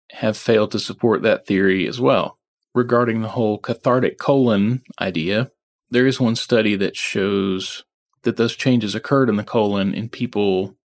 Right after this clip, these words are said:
who took these agents more than three times a week for at least a year. Those changes were seen apparently on radiographs, x-rays, were not necessarily correlated with any physical symptoms,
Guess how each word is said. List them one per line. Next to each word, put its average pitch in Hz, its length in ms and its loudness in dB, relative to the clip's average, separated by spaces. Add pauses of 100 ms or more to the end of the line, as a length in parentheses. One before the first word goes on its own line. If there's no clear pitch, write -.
(180)
who 98 280 -4 (200)
took - 280 -2
these 104 340 -6 (200)
agents 107 560 -4 (180)
more 123 240 2
than 113 180 0
three 135 200 0
times 113 320 0
a 107 60 -2
week 107 300 0
for 101 600 -2 (340)
at - 160 0
least 131 240 0
a 110 60 -2
year. 98 540 -2 (360)
Those 123 200 -2
changes 110 360 0
were 107 120 -8
seen 117 640 0
apparently 110 400 0
on 92 600 -4
radiographs, 98 800 0
x-rays, 90 640 -4 (100)
were - 140 -4
not 110 180 0
necessarily 117 600 0
correlated 110 560 2
with 98 160 -4
any 92 160 -2
physical 120 400 0
symptoms, 98 680 -6